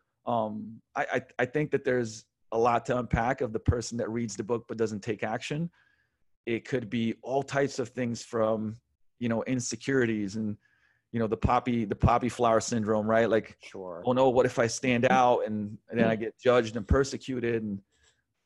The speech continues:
Speaker 1: you know, I do know this stuff, but I don't wanna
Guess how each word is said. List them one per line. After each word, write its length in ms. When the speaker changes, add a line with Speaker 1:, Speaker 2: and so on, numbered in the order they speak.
Speaker 1:
you 100
know, 100
I 100
do 220
know 200
this 180
stuff, 380
but 220
I 100
don't 120
wanna 380